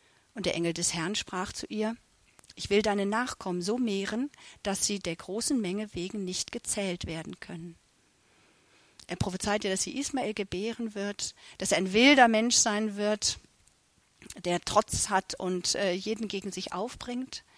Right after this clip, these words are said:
Und, äh, er schenkt ihr aber auch neue Zuversicht, „denn der Herr hat dein Elend erhört“, sagt er. Und sie nannte den Namen des Herrn, der mit ihr redete.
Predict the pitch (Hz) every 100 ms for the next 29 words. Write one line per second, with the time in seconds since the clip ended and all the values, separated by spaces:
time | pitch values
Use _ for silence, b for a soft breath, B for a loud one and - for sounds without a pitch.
0 | B B B B B B B _ - 220
1 | 220 190 - 226 220 226 - 269 285 285
2 | - 226 - - 214 214 240 233 202 180
3 | 175 180 - - - _ b b b -
4 | 185 185 180 226 240 233 220 - 226 196
5 | 175 - 165 165 170 180 - 160 - 170
6 | 180 _ _ _ _ _ _ _ _ _
7 | _ - B B B 214 226 233 294 359
8 | 339 277 247 226 214 247 247 - 208 202
9 | 214 220 226 220 208 196 170 170 -